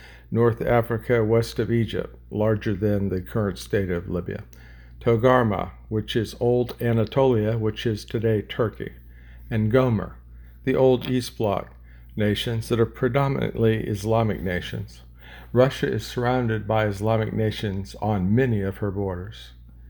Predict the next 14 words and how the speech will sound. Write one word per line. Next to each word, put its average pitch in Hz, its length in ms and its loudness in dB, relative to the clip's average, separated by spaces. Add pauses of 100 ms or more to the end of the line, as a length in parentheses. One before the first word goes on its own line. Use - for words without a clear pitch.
(840)
Their 147 180 10
advance 131 560 2
against 127 480 -2
the 117 80 -2
prophetically 120 720 2
reborn 117 640 4
Jewish 123 420 4
state 104 320 -2
prompts 123 340 -2
a 113 60 0
response 110 680 0
from 107 260 -4
Israel's 107 560 0
allies. 123 720 -2